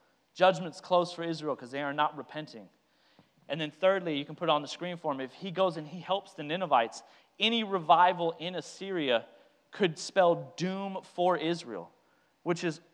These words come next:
ultimately what ends up happening. Just spoiler alert. The Ninevites end up having a revival. They end up repenting. And for a period of time, they turn their heart back to the Lord.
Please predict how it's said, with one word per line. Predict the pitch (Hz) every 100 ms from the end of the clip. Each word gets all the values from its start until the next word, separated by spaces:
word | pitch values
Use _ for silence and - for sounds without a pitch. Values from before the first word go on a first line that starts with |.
| _
ultimately | 165 185 190 208 185 175 180
what | 160 151 135
ends | 143 165 160
up | -
happening. | - 147 - 110 95 -
Just | 123 -
spoiler | - 151 151 135 110
alert. | 101 92 - _ _ _ _
The | 143
Ninevites | 139 160 160 143 131 - - 135
end | 147 147
up | 151 151
having | - 147 151 160
a | 135
revival. | 127 113 104 98 104
They | 117
end | 135 143
up | - -
repenting. | 120 - 151 151 117 98 - _ -
And | 131
for | 160 139
a |
period | 127 - 170 165
of | 156
time, | - 151 147 131
they | 127
turn | - - 156
their | 147
heart | 123 143 -
back | 127 135 -
to | 147
the | 127
Lord. | 120 135 117